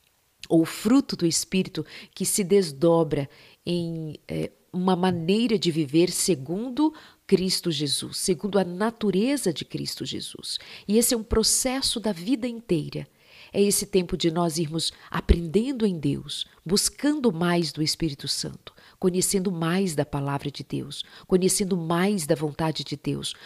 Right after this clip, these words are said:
quando muitas vezes nós simplesmente não sabemos, não temos conhecimento. Então a palavra de Deus é que nos vai instruindo,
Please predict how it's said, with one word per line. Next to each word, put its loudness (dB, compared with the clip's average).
quando 4
muitas 2
vezes 2
nós -4
simplesmente -2
não -4
sabemos, -2
não -4
temos -2
conhecimento. -2
Então 2
a 4
palavra 0
de -2
Deus 0
é -2
que -4
nos -6
vai 0
instruindo, -6